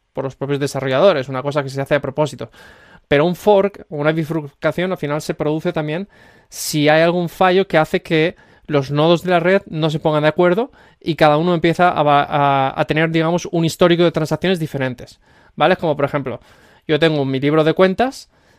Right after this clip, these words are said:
y tú tienes la, una copia de mi libro de cuentas y siempre apuntamos todo, pero ahora nos vamos de vacaciones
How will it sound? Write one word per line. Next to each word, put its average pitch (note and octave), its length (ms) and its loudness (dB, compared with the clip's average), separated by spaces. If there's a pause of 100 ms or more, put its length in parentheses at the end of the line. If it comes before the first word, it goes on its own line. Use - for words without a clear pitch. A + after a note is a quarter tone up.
(180)
y D3+ 180 -4
tú D#3+ 120 0
tienes F3 220 2
la, D#3+ 180 2
una E3 200 0
copia F3+ 260 2
de D#3 80 0
mi D3 100 -4
libro D3 220 0
de C3+ 80 -2
cuentas A#2 580 -10
y C#3+ 180 -6
siempre D#3+ 300 0
apuntamos E3 480 -2
todo, C3 320 -2 (240)
pero D3+ 140 4
ahora D3+ 120 6
nos C#3 140 -2
vamos D#3+ 200 2
de F3 60 -2
vacaciones F#3+ 680 0